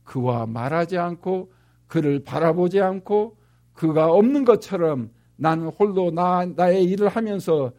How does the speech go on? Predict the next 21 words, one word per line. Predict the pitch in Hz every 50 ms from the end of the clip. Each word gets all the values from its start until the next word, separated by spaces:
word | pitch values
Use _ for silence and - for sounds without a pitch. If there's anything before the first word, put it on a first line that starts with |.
| _ _ _
살아갈 | - - - 175 175 170 160 156 151 147
수 | - 156
있다. | 139 - - 139 127 104 95
이것은 | 185 233 247 247 226 226 240 233 233 226
진정한 | - 185 190 190 202 202 190 190 185 185
사랑의 | 185 - - 165 160 160 156 151 151 151 139
관계, | - 131 120 117 110 104 104 92 82 _ _ _ _ _ _ -
진정한 | - - 208 233 240 220 226 214 208 208 220 226 220 -
동거의 | - 160 165 170 175 170 175 180 165 156 156 151
관계일 | 151 147 143 147 139 143 139 127
수는 | - - 226 240
없습니다. | 180 - - 151 131 123 107 110 101 90 - _ _ _ _ _ _ _ _ _ _
우리가 | - 139 160 170 165 160 170 165 151
예수님을 | 147 156 170 170 175 - 180 185 185 185
사랑하며 | 180 - - - 160 175 180 180 180 185 190 190 180
예수님께서 | 170 180 180 180 202 202 196 - 196 190 190 202 202
우리 | 190 175 185 202
안에 | 202 196 202 196
거하신다고 | - - - 147 160 180 180 185 202 196 185 170 160
한다면은 | 160 156 147 151 143 135 131 127 123 113 104 98 _ _ _ _ _ _ _ _ _ -
우리는 | 113 127 139 139 131 127 123 120 113 98